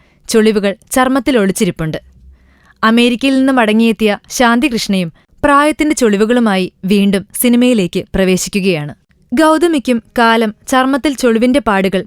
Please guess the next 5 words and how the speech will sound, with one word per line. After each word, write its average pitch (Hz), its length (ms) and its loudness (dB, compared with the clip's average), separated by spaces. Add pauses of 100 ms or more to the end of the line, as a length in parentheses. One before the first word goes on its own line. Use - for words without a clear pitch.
പതിപ്പിച്ചിട്ടുണ്ട്. 185 680 -4 (480)
ഗീതയും 311 580 2 (240)
തമിഴ്, 285 380 0
തെലുങ്ക് 226 280 0
ചിത്രങ്ങളിൽ 202 520 -2